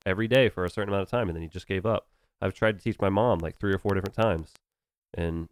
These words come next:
it'll go for a certain amount of time, and then she'll just give up. But then they're always like, "Ugh, I need to pick up my guitar, and it's been six months." It's like, if you would have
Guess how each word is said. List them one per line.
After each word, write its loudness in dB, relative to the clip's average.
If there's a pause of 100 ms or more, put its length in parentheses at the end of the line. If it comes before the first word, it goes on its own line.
(100)
it'll -4
go 0
for -4
a -2
certain -2
amount 0
of 2
time, 2
and -4
then -8
she'll -12
just -16
give -2
up. -4 (720)
But -2
then 0
they're 2
always 0
like, -2 (540)
"Ugh, 2
I 4
need 2
to -2
pick -2
up -2
my -2
guitar, -2
and -2
it's -8
been -4
six -6
months." -6
It's -16
like, -6
if -12
you -6
would -2
have -6